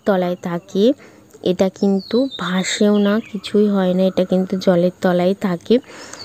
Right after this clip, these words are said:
আর এটাকে কিন্তু তোমরা চান টান যখন, মানে, পুকুরে গিয়ে স্নান করবে বা কিছু করবে, এই গাছটাকে তোমরা কখনোই দেখতে পাবে না বা তোমাদের পায়েও ঠেকবে না, যতক্ষণ না এই গাছটাকে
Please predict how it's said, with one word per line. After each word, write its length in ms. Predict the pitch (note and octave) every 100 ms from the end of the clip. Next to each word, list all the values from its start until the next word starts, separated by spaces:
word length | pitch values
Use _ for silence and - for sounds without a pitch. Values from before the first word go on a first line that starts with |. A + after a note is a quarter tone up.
| - -
আর 200 | F3+ F#3+ -
এটাকে 380 | G3+ A3 A3 A#3
কিন্তু 300 | B3+ B3 B3+
তোমরা 240 | A#3+ A#3+
চান 320 | A#3+ A3 G#3
টান 240 | G#3+ A#3 A#3+
যখন, 400 | A3 G#3 A#3 A#3
মানে, 220 | G3+ F#3+
পুকুরে 340 | - F#3+ G3+
গিয়ে 200 | G3+ G#3
স্নান 400 | G#3+ - F#3 F3+
করবে 400 | F3+ F#3 F3+ F3+
বা 140 | F3+ F#3
কিছু 280 | - G3 G#3+
করবে, 300 | G3+ F3+ F#3+
এই 120 | G#3+
গাছটাকে 440 | F#3+ F#3 G3+ G3
তোমরা 240 | G3+ G#3 G#3+
কখনোই 720 | - F3 - - A#3 A3 A3
দেখতে 340 | A#3+ G3 - F#3+
পাবে 260 | F#3 F3+
না 100 | F#3+
বা 120 | G#3 A3
তোমাদের 300 | A3 G#3 A#3
পায়েও 320 | - F3 F3 F#3
ঠেকবে 400 | G#3 F3 F3 F3+
না, 160 | G3+ - - - - - - F#3
যতক্ষণ 560 | G3 F#3 - A3 - A3+
না 140 | A3+
এই 120 | A3
গাছটাকে 560 | G3+ F#3 - G3 F#3+ G#3